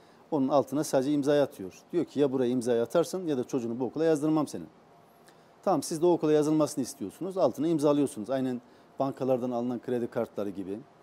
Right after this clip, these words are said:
ya da elektrik kurumundan alınan elektrik hizmeti gibi,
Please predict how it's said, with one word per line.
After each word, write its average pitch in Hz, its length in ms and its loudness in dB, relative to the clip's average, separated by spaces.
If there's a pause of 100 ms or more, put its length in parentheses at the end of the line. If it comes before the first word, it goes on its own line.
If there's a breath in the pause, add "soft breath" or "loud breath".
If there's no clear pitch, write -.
(180)
ya 127 100 -2
da 127 100 4
elektrik 123 640 -4
kurumundan 123 340 -2
alınan 120 260 -2
elektrik 117 400 -6
hizmeti 113 360 -6
gibi, 98 260 -10